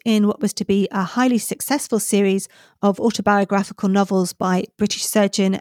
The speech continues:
and anaesthesiologist Richard Gordon,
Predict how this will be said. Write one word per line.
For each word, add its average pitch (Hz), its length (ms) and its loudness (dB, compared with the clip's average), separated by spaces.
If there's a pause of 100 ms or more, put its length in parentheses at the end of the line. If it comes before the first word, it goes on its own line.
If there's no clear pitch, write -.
and 185 340 -2
anaesthesiologist 196 1040 0 (280)
Richard 202 420 -2
Gordon, 226 460 0